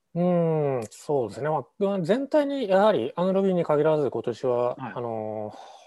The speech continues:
Speaker 1: まあ、怪我人が多かったのと、チーム状況が悪かったのと、やはり今年、あの、ふた-、こうやって活躍できるようになった理由っていうのはやっぱ二つある。まあ、
Speaker 2: はい。
Speaker 1: 彼自身が、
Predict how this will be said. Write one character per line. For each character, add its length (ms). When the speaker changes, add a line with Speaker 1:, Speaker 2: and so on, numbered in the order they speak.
Speaker 1:
ま 120
あ、 80
怪 120
我 120
人 160
が 60
多 120
か 80
っ 80
た 80
の 100
と、 160
チ 140
ー 20
ム 100
状 100
況 140
が 80
悪 160
か 80
っ 100
た 80
の 80
と、 200
や 80
は 80
り 120
今 120
年、 280
あ 80
の、 140
ふ 80
た-、 140
こ 100
う 20
や 60
っ 20
て 80
活 220
躍 120
で 80
き 120
る 60
よ 60
う 40
に 60
な 80
っ 80
た 280
理 80
由 60
っ 20
て 100
い 20
う 0
の 20
は 40
や 60
っ 20
ぱ 80
二 220
つ 220
あ 100
る。 160
ま 80
あ、 60
Speaker 2:
は 60
い。 20
Speaker 1:
彼 220
自 260
身 140
が、 360